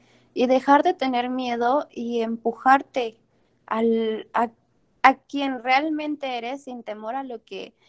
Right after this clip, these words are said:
a lo que pase. Y eso fue, wow.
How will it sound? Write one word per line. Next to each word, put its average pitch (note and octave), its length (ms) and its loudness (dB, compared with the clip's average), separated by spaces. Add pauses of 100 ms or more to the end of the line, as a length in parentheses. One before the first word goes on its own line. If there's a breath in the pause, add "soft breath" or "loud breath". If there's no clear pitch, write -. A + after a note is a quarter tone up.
(140)
a B3+ 100 0
lo A#3+ 160 -4
que A3+ 140 -6
pase. A#3 580 -6 (1080)
Y C4+ 140 -8
eso F4+ 220 0
fue, D#4 520 -2 (400)
wow. A3+ 480 -4